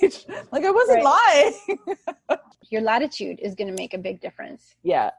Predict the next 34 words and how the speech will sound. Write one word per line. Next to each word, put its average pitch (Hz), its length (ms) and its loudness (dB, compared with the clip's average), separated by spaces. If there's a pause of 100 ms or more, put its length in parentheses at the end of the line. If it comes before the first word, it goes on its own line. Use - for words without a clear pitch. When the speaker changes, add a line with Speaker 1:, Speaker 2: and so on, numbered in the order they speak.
Speaker 1:
it 175 200 -2
does. 135 200 -2
Speaker 2:
Exactly. - 200 -14
Speaker 1:
So 151 180 -4
it, 139 80 -6
Speaker 2:
The 147 100 -8
Speaker 1:
it 151 100 -8
does, 143 340 -10
uh, 135 60 -6
Speaker 2:
more 123 380 -8
Speaker 1:
make 139 180 -16
it 135 100 -18
more 135 100 -16
challenging. 117 380 -16
I 151 60 -8
mean, 170 180 -10
uh, 160 80 -8
getting 175 640 -4 (340)
lots 139 260 -8
of 131 120 -12
sun 170 320 -8
during 151 320 -8
the 131 80 -10
day 120 460 -8 (140)
is 143 200 -10
easy 131 280 -10
peasy 135 400 -12
in 117 120 -14
the 120 80 -16
summer 139 300 -16
here. 110 320 -18 (200)
But 196 140 2
then, 202 100 0
Speaker 2:
Right. - 80 -20